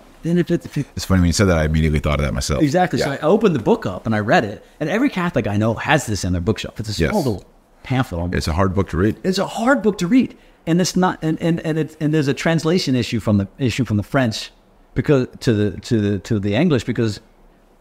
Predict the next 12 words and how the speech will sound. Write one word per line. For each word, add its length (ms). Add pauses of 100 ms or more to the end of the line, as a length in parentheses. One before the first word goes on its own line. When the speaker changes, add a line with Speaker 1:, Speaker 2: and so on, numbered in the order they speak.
(180)
Speaker 1:
he's 160
not 140
talking 200
about 160
surrender. 300
He's 80
talking 160
about 140
conformity. 540 (540)
Speaker 2:
Really? 300
Speaker 1:
And 120
so 360